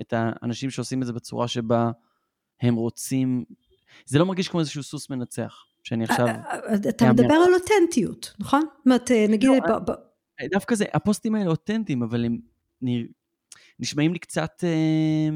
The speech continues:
Speaker 1: זקוקים כאלה, הם קצת... קצת נזקקים, קצת להגיע ממקום חלש,
Speaker 2: תגיד
Speaker 1: ואני
Speaker 2: לי, מה זה האלה? מה זה פוסטים האלה? אם מישהו, נגיד, כותב, אה, אנחנו ב-,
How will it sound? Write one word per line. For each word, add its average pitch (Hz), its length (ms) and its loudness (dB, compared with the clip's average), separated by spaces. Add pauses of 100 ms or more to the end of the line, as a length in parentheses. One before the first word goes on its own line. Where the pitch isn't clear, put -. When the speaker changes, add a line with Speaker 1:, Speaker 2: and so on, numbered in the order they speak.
(1120)
Speaker 1:
זקוקים 151 680 -4
כאלה, 113 340 -8
הם 117 320 -8
קצת... - 360 -8 (640)
קצת 175 200 -4
נזקקים, 160 640 -6 (400)
קצת 175 240 -4
להגיע 165 320 0
ממקום 160 400 -2
חלש, 139 560 -4
Speaker 2:
תגיד 277 240 6
Speaker 1:
ואני - 20 8
Speaker 2:
לי, 330 80 10
מה 262 180 6
זה 269 140 6
האלה? 220 460 4 (360)
מה 233 160 4
זה 262 120 2
פוסטים 220 400 2
האלה? 180 300 2
אם 285 280 4
מישהו, 294 280 2
נגיד, 233 360 0
כותב, 226 360 -2 (100)
אה, 196 160 2
אנחנו 214 340 -4
ב-, 175 200 0